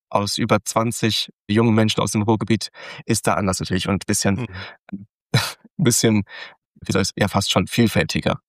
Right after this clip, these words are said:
Speaker 1: äh, aufgestellt." Oder wir sind da zumindest, wir sind da, haben da mehr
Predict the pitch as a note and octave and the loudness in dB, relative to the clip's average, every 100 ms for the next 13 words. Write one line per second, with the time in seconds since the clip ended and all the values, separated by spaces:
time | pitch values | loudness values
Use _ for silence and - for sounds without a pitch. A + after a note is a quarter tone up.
0 | _ - - - F2+ - - - - - | _ -2 0 0 -2 -4 -2 -2 -4 -8
1 | _ _ _ _ _ _ _ _ A#2+ A2+ | _ _ _ _ _ _ _ _ 0 2
2 | A2 A#2 A#2+ G#2+ A2+ A2 A2 - - - | 2 2 2 2 2 4 2 0 -6 -6
3 | A2+ G#2+ G#2+ G#2+ G2+ - - - - - | -2 0 2 2 2 -2 -12 -20 -8 -2
4 | A2 A2 G#2 G#2+ G#2 | 2 2 4 4 2